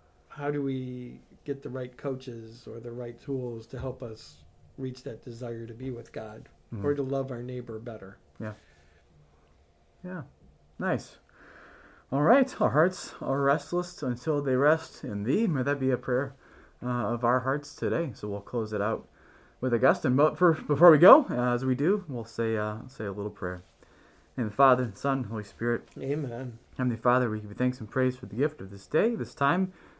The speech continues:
Speaker 2: uh, to be together, um, to share and, and to, um,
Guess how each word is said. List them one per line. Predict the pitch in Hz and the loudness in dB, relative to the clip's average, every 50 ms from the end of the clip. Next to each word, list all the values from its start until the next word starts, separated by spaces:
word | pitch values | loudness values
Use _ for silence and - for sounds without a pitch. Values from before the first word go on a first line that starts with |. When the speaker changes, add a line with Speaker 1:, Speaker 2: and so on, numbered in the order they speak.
| _ - | _ -6
Speaker 2:
uh, | 117 113 110 | -4 -4 -4
to | - - | -6 -8
be | 113 117 123 131 | -4 -2 -2 -2
together, | 123 110 - 110 117 127 147 143 131 131 - _ _ _ _ - - - _ _ - | -2 0 0 2 2 2 2 0 -2 -6 -14 _ _ _ _ -20 -20 -20 _ _ -12
um, | 98 104 104 101 101 101 - | -10 -10 -8 -8 -8 -10 -10
to | - 104 | -12 -12
share | - - - 117 110 117 151 156 | -12 -6 0 2 2 4 2 2
and, | 127 107 107 104 101 - | 0 -2 -4 -6 -8 -8
and | 76 104 107 110 107 | -8 -8 -8 -8 -10
to, | - - - 117 104 104 104 | -10 -8 -6 -6 -4 -4 -4
um, | 101 98 98 98 98 98 | -4 -4 -6 -6 -8 -10